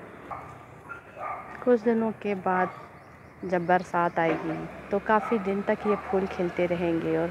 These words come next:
तितलियां ही तितलियां दिखाई देंगी। आजकल चारों तरफ lockdown होने की वजह से चिड़िया बहुत सारी दिखाई दे रही हैं। इस छत पे काफ़ी सारे पेड़ हैं जो कि मैं बीच बीच में वीडियो बनाते रहती हूँ। सब में नई नई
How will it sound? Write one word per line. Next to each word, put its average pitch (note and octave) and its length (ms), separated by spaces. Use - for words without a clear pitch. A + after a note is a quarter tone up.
तितलियां G#3+ 420
ही G#3 100
तितलियां F3 460
दिखाई F3 380
देंगी। E3+ 400
आजकल A3 400
चारों G3+ 400
तरफ - 1000
lockdown F#3 560
होने F3+ 260
की F3+ 160
वजह E3+ 300
से D3+ 340
चिड़िया F#3 360
बहुत F#3 300
सारी E3 300
दिखाई E3+ 380
दे D#3 220
रही D3+ 140
हैं। E3+ 100
इस A#3+ 60
छत - 320
पे G3+ 160
काफ़ी G#3 360
सारे F#3+ 360
पेड़ F#3+ 320
हैं F3 320
जो F3 140
कि F#3 220
मैं F3+ 120
बीच F#3 220
बीच F3+ 280
में F3+ 120
वीडियो E3+ 360
बनाते F3 460
रहती E3+ 360
हूँ। D#3+ 180
सब A3 240
में A3+ 140
नई F#3+ 220
नई F3+ 160